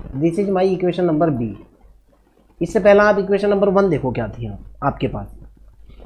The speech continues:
Okay, Equation number one देखो आप, मैं बत-, लिख रहा हूँ पहले फिर आपको बता दूंगा। But u bar zero comma p की जो value थी, <clears throat>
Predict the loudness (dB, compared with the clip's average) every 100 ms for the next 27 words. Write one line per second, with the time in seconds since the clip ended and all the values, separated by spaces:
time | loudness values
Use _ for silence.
0 | -12 -2 2 2 0 -16 -20 -20 -20 -20
1 | -20 _ -20 -20 -20 _ 0 4 4 4
2 | 4 4 4 4 4 4 2 0 4 6
3 | 6 4 4 6 4 6 4 4 2 2
4 | 2 2 0 2 4 4 4 2 -18 _
5 | -20 -20 _ -20 -4 2 4 6 6 6
6 | 6 4 0 -16 _ _ _ _ _ _
7 | -20 -20 -20 -20 -20 -10 0 6 8 8
8 | 8 6 4 2 4 4 4 4 2 4
9 | 4 4 -2 -8 0 0 0 -8